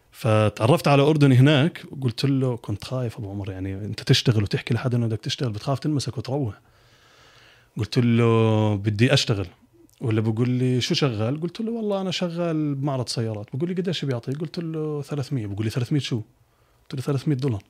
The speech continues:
ولا بقول لي: "مجنون أنت خالص يا ولد." قلت له: "والله هيك." "قديش أنتوا بتاخذون؟" قال: "أنا هسه بكرة اترك من هناك وتعال بكرة بنزلك على سبعمية أو ستمية." فأنا حسيتها قد الدنيا إنه أنت ستمية دولار قاعد تحكي جد. بقول لي: "بس لا تترك الشغل."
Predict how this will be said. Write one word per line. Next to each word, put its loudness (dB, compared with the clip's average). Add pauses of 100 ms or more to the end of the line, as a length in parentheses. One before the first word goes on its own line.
(920)
ولا -4
بقول 0
لي: 2
"مجنون 2
أنت -2
خالص -4
يا -2
ولد." -6 (1200)
قلت -6
له: -2
"والله 0
هيك." 0
"قديش 0
أنتوا -2
بتاخذون؟" -4
قال: -2
"أنا 2
هسه -2
بكرة -4 (520)
اترك 0
من 4
هناك 2
وتعال -4
بكرة -2
بنزلك -2
على -8
سبعمية -6
أو -8
ستمية." -12 (840)
فأنا -4
حسيتها 4
قد 4
الدنيا 6
إنه 2
أنت 2
ستمية 4
دولار 4
قاعد 0
تحكي -4
جد. 2 (680)
بقول 6
لي: 8
"بس 4
لا 6
تترك 0
الشغل." 0